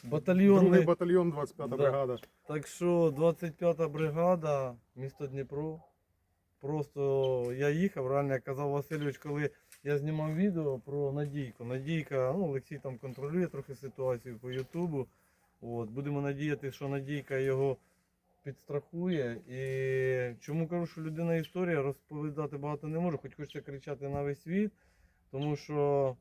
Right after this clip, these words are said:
Speaker 1: коли ми знаходимося в соціуму і більшість людей говорять, що це не моя війна, і коли молоді хлопці там по тридцять років, він каже, «Да я не піду,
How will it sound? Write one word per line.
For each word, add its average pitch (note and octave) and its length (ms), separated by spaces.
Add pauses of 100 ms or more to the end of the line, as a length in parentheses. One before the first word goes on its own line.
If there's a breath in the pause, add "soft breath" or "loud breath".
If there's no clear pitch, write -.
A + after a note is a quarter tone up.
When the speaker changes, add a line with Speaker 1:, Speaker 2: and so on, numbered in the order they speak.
(160)
Speaker 1:
коли D3 200
ми D#3 80
знаходимося D3+ 500
в C#3+ 80
соціуму D3 500
і C#3+ 80
більшість C#3+ 400
людей C#3+ 460 (920)
говорять, D3+ 440
що D3 100
це D3+ 160
не D#3 120
моя D#3 340
війна, E3 640 (180)
і B2+ 280
коли C#3+ 260
молоді C#3+ 340
хлопці C#3+ 440
там B2+ 180
по C3 120
тридцять C3+ 380
років, C3+ 340
він B2 80
каже, A#2+ 220
«Да A#2 140
я B2+ 140
не C3 120
піду, D3 440